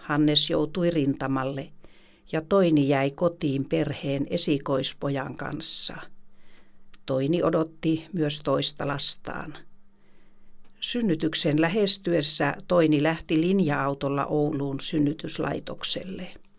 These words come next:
Kaupungin lähellä auto peitettiin valkoisella lakanalla,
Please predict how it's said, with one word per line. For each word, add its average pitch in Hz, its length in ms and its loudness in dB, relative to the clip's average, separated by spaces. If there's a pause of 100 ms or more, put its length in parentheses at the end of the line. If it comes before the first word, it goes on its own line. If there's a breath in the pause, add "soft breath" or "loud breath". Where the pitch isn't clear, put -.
(880 soft breath)
Kaupungin 156 600 4
lähellä 156 440 4
auto 156 420 2
peitettiin 147 800 2
valkoisella 147 840 0
lakanalla, 131 760 -2